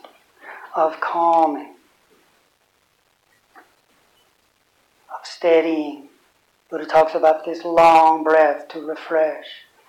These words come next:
and calm. Then he talks about being with the short breath. That, that means that, uh, as we were taught, that at a certain point, being with the body, there's a certain part of being with the body that's, that's,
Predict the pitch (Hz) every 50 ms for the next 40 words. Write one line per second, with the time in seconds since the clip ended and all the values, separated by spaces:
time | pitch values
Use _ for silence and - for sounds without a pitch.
0 | _ _ _ _ - 160 156 147 147 - - _ _ - - 165 165 165 160 160
1 | 160 156 151 143 - - - _ _ _ _ - - - - 175 160 160 160 -
2 | 160 151 156 156 - 170 165 160 165 165 175 165 165 165 165 165 165 165 165 160
3 | - - 190 180 185 180 - - 175 160 151 - - - - 185 175 175 175 -
4 | - - - _ _ - - 196 240 226 196 196 190 190 185 180 175 - - 180
5 | 175 175 175 - - - - - _ _ _ _ _ - - - 175 175 - -
6 | - 165 165 165 165 175 180 170 170 170 165 170 170 170 165 165 165 - - -
7 | - _ - 180 170 170 165 160 170 165 - - 190 190 185 180 - - 185 175
8 | 180 175 - 175 180 180 180 180 180 175 180 180 175 175 170 170 170 175 170 170
9 | 170 165 165 175 165 175 - 190 - 190 185 180 - - 180 175 175 170 170 156
10 | - 175 175 175 175 175 170 170 170 175 170 175 170 170 170 165 175 170 165 170
11 | 170 175 - - _ _ - _ _ _ - - - - - _